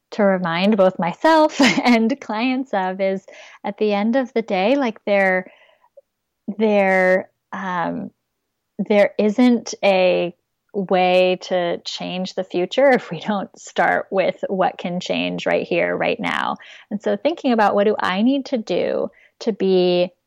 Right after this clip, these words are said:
to be not just okay in the present moment, but what do I need to do to be able to be functioning and healthy and able to, to meet the demands of my roles? You know, it's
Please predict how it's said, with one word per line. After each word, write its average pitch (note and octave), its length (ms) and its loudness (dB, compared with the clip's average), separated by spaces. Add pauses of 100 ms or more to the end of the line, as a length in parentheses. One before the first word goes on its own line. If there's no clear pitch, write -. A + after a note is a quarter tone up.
(840)
to A3+ 120 -2
be G3 600 2
not G3+ 220 -2
just - 320 -4
okay F3 580 0
in F3+ 80 -2
the F#3+ 80 0
present F#3 320 -2
moment, F3 340 -4
but - 120 -2
what G3+ 100 0
do A#3+ 100 0
I B3+ 100 2
need C4+ 180 0
to A#3+ 80 2
do F#3+ 320 0
to F#3+ 180 -6
be F3+ 180 0
able F3 300 2
to F3 360 0
be F3+ 220 2 (440)
functioning C4 1000 2
and E3+ 500 -4 (120)
healthy F#3+ 800 2 (320)
and E3+ 360 -6 (120)
able F3+ 400 2
to, F3 540 -2 (600)
to F3+ 640 2 (120)
meet G3 260 0
the - 60 0
demands F#3 460 -2
of F3+ 160 -2
my E3+ 300 0
roles? F#3+ 800 2
You G3 120 -8
know, G3+ 140 -6
it's - 240 -10